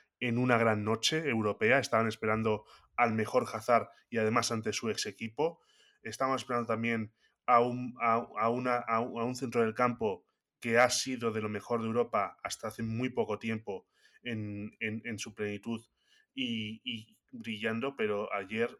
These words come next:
nos encontramos con un Chelsea que fue absolutamente superior, absolutamente mucho más, eh, más grande a nivel físico y que hizo con el Madrid lo que quiso, por desgracia. Y,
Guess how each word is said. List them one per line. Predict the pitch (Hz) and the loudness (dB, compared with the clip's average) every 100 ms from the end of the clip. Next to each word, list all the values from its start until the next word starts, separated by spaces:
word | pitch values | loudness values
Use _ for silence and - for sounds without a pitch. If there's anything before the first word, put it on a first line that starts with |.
| - | -12
nos | 107 - | -12 -10
encontramos | 101 98 107 110 | -10 -8 -6 -8
con | 110 | -8
un | 104 104 | -10 -8
Chelsea | - 110 - 120 | -6 -4 -6 -8
que | 113 104 | -8 -8
fue | - 117 117 | -4 -4 -2
absolutamente | 120 110 - 110 117 127 120 120 117 110 | 0 0 0 -4 -4 0 2 2 -2 -4
superior, | - 110 98 110 120 - - - _ - | -8 -8 -4 -2 -2 -6 -20 -20 _ 6
absolutamente | 131 123 - 123 147 131 127 123 117 | 6 6 2 2 2 2 0 0 -2
mucho | 120 120 120 | -2 -2 -2
más, | 113 107 - - _ _ _ _ _ | 0 0 -2 -10 _ _ _ _ _
eh, | 127 117 110 110 | 0 2 2 2
más | 117 113 | 2 2
grande | 117 120 117 110 | 6 6 6 4
a | |
nivel | 107 107 | 2 0
físico | 98 110 - 107 131 139 - _ _ _ | -2 -4 -6 0 0 0 -6 _ _ _
y | 127 107 | -8 -8
que | - 107 101 101 107 | -6 -2 0 -2 -4
hizo | 110 - | -6 -4
con | 113 113 | 0 0
el | 104 | 0
Madrid | 104 104 110 | -2 -2 -2
lo | 113 | -2
que | 98 | -2
quiso, | 104 - - | -8 -8 -8
por | 101 | -12
desgracia. | 98 95 104 - 92 - _ _ _ | -10 -6 -8 -8 -16 -18 _ _ _
Y, | 117 110 | -8 -6